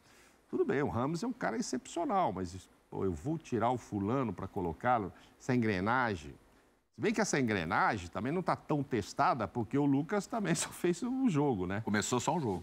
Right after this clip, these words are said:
Speaker 1: Não, e, e não tinha os outros.
Speaker 2: É.
Speaker 1: Você
Speaker 2: É, era um time misto,
Speaker 1: não, no
Speaker 2: mais pra
Speaker 1: Flamengo,
Speaker 2: reserva.
Speaker 1: você não teve o Caleri,
Speaker 2: É.
Speaker 1: não tinha Luciano, não sei o quê, entendeu?
Speaker 2: Ele só jogou com, com os
Speaker 1: Lá
Speaker 2: dois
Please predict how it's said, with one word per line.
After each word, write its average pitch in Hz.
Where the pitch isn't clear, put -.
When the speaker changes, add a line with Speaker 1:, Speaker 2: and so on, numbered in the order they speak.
Speaker 1:
Não, 277
e, 82
e 127
não 143
tinha 233
os 220
outros. -
Speaker 2:
É. 80
Speaker 1:
Você -
Speaker 2:
É, 101
era 101
um 101
time 113
misto, 117
Speaker 1:
não, 101
no 98
Speaker 2:
mais 131
pra 247
Speaker 1:
Flamengo, 262
Speaker 2:
reserva. 190
Speaker 1:
você -
não 123
teve 160
o 156
Caleri, 196
Speaker 2:
É. 85
Speaker 1:
não 67
tinha 117
Luciano, 135
não 117
sei 120
o 110
quê, 135
entendeu? 135
Speaker 2:
Ele 127
só 190
jogou 139
com, 120
com 120
os 95
Speaker 1:
Lá 98
Speaker 2:
dois 131